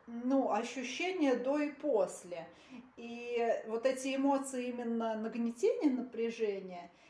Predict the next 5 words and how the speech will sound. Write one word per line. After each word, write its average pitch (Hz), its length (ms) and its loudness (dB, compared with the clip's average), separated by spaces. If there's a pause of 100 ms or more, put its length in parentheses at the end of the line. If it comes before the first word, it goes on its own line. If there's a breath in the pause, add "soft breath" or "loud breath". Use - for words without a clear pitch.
(320 soft breath)
и 294 600 -2
эмоции, 277 840 0 (160)
ну, 247 400 -2 (280)
как 226 100 -14
бы 233 240 -4